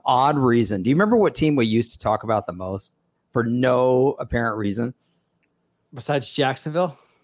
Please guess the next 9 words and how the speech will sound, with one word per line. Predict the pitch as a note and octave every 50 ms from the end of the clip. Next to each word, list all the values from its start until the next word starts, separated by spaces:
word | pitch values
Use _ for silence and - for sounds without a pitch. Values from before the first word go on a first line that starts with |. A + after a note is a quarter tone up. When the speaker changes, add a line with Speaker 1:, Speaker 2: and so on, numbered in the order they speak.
| -
Speaker 1:
You | - A3 F3
know, | F#3+ - F#3 F#3+
Jacksonville. | C#3+ - A3 F#3 D#3+ - - - G3+ D3+ E3+ D#3+ C#3 C#3+ C#3+ - - _ _ _ _ _ - -
I | E3 D3
think | - - G#3+ G#3
they're | B3+ B3 G3+
gonna | E3 F3+ F3+ E3+
be | E3+ E3
better. | D3 D3+ F3 F3+ D#3+ C3 A2 -